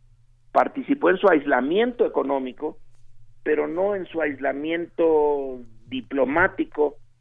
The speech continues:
que era un aislamiento, pues, simbólico, porque lo importante era el económico y el, eh, político. Pero, en fin,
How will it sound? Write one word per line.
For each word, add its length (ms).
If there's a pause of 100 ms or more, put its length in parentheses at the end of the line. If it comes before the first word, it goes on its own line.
(260)
que 80
era 100
un 140
aislamiento, 800 (1600)
pues, 180
simbólico, 600
porque 220
lo 60
importante 640
era 280 (440)
el 200
económico 960
y 340
el, 240
eh, 240 (380)
político. 680 (460)
Pero, 200
en 60
fin, 280